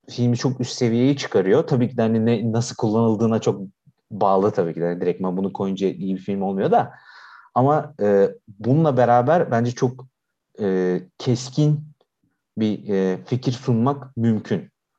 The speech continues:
Bence Bir Nefes Daha da bunu yapıyor. Sadece çiftin bir araya gelememesi değil ama birçok şekilde tekrarlanıyor bu. Ama, e, ikisi arasında benzerlik kurmak için aslında böyle bakmak ilginç.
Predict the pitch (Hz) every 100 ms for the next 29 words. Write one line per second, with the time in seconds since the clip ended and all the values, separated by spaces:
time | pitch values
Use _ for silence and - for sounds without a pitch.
0 | _ _ - 113 113 113 123 123 127 123
1 | - 113 113 113 117 117 110 123 110 165
2 | - _ _ - - - 123 117 120 -
3 | 123 127 123 120 123 120 117 123 113 113
4 | - 104 123 160 - 117 110 123 127 -
5 | - 104 104 107 120 107 - 107 107 113
6 | 104 90 143 - 104 113 123 - _ _
7 | - 90 87 85 - _ _ 127 - -
8 | 117 107 110 113 107 107 104 110 113 -
9 | 110 110 107 - 98 92 101 101 104 95
10 | 92 - 113 98 92 82 - -